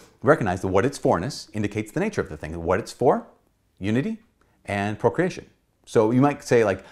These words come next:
bonding and babies. Is it, and that's, again, that's not, that's not me making something up. That's not me saying, "Well, that's the religious answer." It's, it's just, that's the, that's the objective answer. That's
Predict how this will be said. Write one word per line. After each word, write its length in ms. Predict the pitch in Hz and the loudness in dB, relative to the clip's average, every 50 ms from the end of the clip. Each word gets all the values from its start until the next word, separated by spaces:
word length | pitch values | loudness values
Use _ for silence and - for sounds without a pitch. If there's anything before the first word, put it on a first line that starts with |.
| - _ | -12 _
bonding 460 | - 104 104 117 131 170 190 196 180 - | 0 0 2 2 2 0 -2 -2 -4 -6
and 140 | - 123 131 | -4 0 2
babies. 420 | 123 127 104 78 78 - - - - _ _ _ _ _ _ _ _ | 2 2 0 -2 -6 -12 -16 -20 -20 _ _ _ _ _ _ _ _
Is 120 | - 98 92 | -8 -6 -4
it, 100 | 113 - - - 135 | -4 -6 -6 -10 -2
and 140 | - 139 165 | 2 6 6
that's, 140 | 233 233 233 | 6 6 6
again, 160 | 196 185 220 | 4 2 4
that's 180 | 190 170 147 - | 2 2 0 0
not, 400 | 165 160 180 202 - - - _ - | 0 0 0 0 0 -4 -12 _ -4
that's 160 | 151 151 - | -4 -2 0
not 160 | 196 180 160 | 0 0 2
me 100 | 156 156 | 2 2
making 320 | 151 143 151 160 160 - 170 | 4 4 2 2 2 0 -2
something 340 | - - 156 143 - 131 117 | 0 0 -2 0 2 2 2
up. 140 | 131 160 | 2 2
That's 160 | - 143 127 - | 0 0 0 2
not 140 | 143 139 | 0 0
me 80 | 135 120 | 0 -2
saying, 180 | - - 120 113 | -2 -2 0 4
"Well, 160 | 113 139 175 | 6 6 4
that's 120 | 175 - | 4 2
the 100 | - 107 | -2 -2
religious 400 | 98 104 113 160 160 131 113 - | 0 2 2 2 2 0 -2 -6
answer." 180 | 98 87 - 107 | -6 -6 -6 -6
It's, 240 | 113 151 - - - | -6 -8 -8 -10 -8
it's 240 | 214 214 - - | -6 -6 -6 4
just, 180 | - 262 185 - - - _ - | 6 6 6 6 2 -8 _ -2
that's 200 | 208 220 214 - | -2 -2 -4 -6
the, 280 | - - 196 160 147 - - - - _ _ _ _ _ _ | -6 -4 -4 -4 -4 -6 -12 -20 -20 _ _ _ _ _ _
that's 160 | - 208 208 | -2 -2 -2
the 100 | - 165 | 0 0
objective 480 | 156 127 107 104 226 247 247 - 143 110 | 0 2 6 8 8 8 8 6 2 2
answer. 320 | 104 87 82 - - 78 | 2 0 -2 -4 -8 -2
That's 240 | - 156 156 160 - | 0 0 0 0 -2